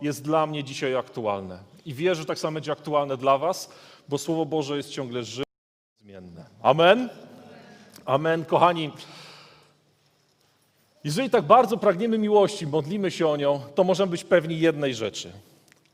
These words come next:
a mianowicie tego, że ta miłość będzie miała okazję, żeby się weryfikować. I to nie będzie kazanie gromiące, pokazujące o tym, jak bardzo nam brakuje miłości. Broń Boże.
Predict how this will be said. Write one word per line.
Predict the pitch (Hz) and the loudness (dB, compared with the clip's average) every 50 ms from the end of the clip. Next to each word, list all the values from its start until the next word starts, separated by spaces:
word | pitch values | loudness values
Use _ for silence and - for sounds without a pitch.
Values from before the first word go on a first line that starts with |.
| _ | _
a | - 143 | -4 -2
mianowicie | 147 165 185 180 175 165 175 196 - - 170 165 | 0 0 0 2 2 0 0 -2 -2 -2 -2 0
tego, | - - 190 190 160 180 220 240 233 214 - - - - - - | 4 4 4 4 6 4 2 2 0 -2 -10 -18 -20 -20 -16 -12
że | 135 139 | -12 -4
ta | - - 143 | 0 0 0
miłość | 147 165 175 165 160 147 160 | 0 0 -2 -2 -2 -2 -4
będzie | 143 147 127 143 143 143 139 - - - - - - - | -6 -6 -2 0 2 2 2 0 -4 -20 -20 -20 -10 -4
miała | 131 127 131 151 | -2 0 0 0
okazję, | - 165 - - 170 170 175 151 151 151 | 0 -2 0 2 4 4 4 2 -2 -8
żeby | 127 135 127 127 | -10 -10 -10 -8
się | - 147 | -8 -6
weryfikować. | 120 131 147 143 139 - 147 110 - 135 113 98 98 95 - - - - _ _ _ _ _ _ _ _ _ - - - - - - - | -4 -2 -4 -4 -4 -8 -10 -6 -2 -2 -2 -2 -4 -10 -10 -14 -20 -20 _ _ _ _ _ _ _ _ _ -20 -20 -20 -20 -20 -14 -6
I | 156 | -2
to | 190 | 0
nie | 180 208 | 0 2
będzie | 254 269 214 240 | 0 0 -2 -2
kazanie | - - 202 160 160 185 196 190 175 156 | 2 4 4 6 6 4 4 2 0 -4
gromiące, | 139 156 170 160 156 156 165 170 170 156 - 165 143 139 139 135 135 135 139 143 139 139 135 135 135 - | -2 -2 -2 0 0 0 0 0 -2 -2 0 2 4 4 4 4 2 2 0 0 0 0 0 -2 -4 -4
pokazujące | 165 143 - 170 151 123 143 147 147 151 160 151 - 135 131 | -6 -6 -2 -4 -4 -4 -2 -2 -2 -2 -2 -4 -4 -4 -4
o | 135 135 | -4 -4
tym, | - 139 127 131 127 - - - - | -4 -4 -6 -6 -8 -14 -14 -6 -2
jak | 127 131 110 107 | -2 -2 0 2
bardzo | 131 139 135 123 127 | 2 2 2 0 -4
nam | 123 123 120 | -4 -4 -2
brakuje | 120 117 - - 120 107 104 | -4 -6 -6 -8 -10 -10 -8
miłości. | 104 104 101 92 82 - - - - - - | -8 -8 -8 -8 -10 -12 -18 -20 -20 -20 -16
Broń | 110 110 127 156 165 160 | -6 -2 0 0 0 0
Boże. | 127 123 110 101 95 | -4 -6 -6 -6 -8